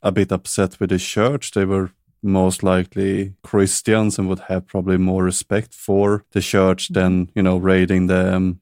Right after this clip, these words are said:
Speaker 1: priest home, for example. They would just tear out everything nail by nail if they needed to, to find whatever they were
Speaker 2: Mm-hmm.
Speaker 1: looking for. So, I mean, it makes sense if you want to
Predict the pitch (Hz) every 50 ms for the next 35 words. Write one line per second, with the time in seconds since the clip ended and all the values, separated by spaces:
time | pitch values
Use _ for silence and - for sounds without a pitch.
0 | _ _ - - 107 98 95 92 - - - - 95 92 104 104 - - 110 104
1 | 98 - - 95 95 95 95 104 101 95 95 92 92 87 95 92 87 95 92 90
2 | - - - _ _ _ _ - - 92 92 92 95 95 92 92 95 95 - -
3 | - - - - - - _ _ - 107 98 95 98 92 - 95 92 92 92 92
4 | 92 92 90 92 92 92 92 92 92 92 98 104 110 110 110 - - - 104 101
5 | 101 101 101 101 104 101 101 98 101 - - 110 101 98 - - - - - 107
6 | 101 104 104 101 104 - - _ _ _ _ _ 101 92 - 95 92 92 87 95
7 | 90 95 92 92 95 90 87 - - 95 92 - 101 98 92 - 104 98 95 101
8 | 101 87 - - 110 107 98 95 98 - - 95 92 92 92 - - - - -
9 | 117 139 156 147 - 131 - - 135 135 139 123 -